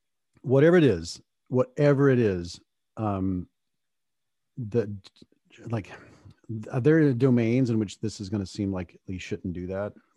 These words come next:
inter-, interpersonal relationships, faith-based things, even the story I told about Jathan. But there is no harm that's going to come from you, from you discovering that you could be wrong about something. If it's really true, it, it will only be con-, it will only be,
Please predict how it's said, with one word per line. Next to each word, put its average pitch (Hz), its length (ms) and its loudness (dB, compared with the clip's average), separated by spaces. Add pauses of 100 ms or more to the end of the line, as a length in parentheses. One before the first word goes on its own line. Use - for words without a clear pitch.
(120)
inter-, 117 240 -2
interpersonal 107 500 -4
relationships, 92 680 -8 (180)
faith-based 101 520 -10
things, 107 320 -6
even 170 180 -4
the 151 60 -4
story 151 260 -4
I 135 40 -2
told 127 180 -4
about 104 160 -2
Jathan. 113 360 -6 (540)
But 104 80 -2
there 120 100 4
is 127 160 4
no 131 240 6
harm 107 560 0 (500)
that's 110 160 -4
going 107 160 2
to 98 60 -2
come 101 280 -2
from 98 160 -6
you, 95 180 -6
from 104 200 -2
you 95 180 0
discovering 95 500 -4
that 85 80 -6
you 87 180 -8
could 92 200 -6
be 92 80 -6
wrong 87 220 -4
about 85 160 -8
something. 92 340 -6 (180)
If 123 160 -2
it's 113 240 -6
really 123 520 2
true, 107 640 -2
it, 98 160 -10
it - 60 -16
will 101 260 -6
only 110 380 2
be 90 480 -6 (340)
con-, 98 240 -4
it 127 80 -4
will 113 140 -4
only 123 260 4
be, 98 320 -4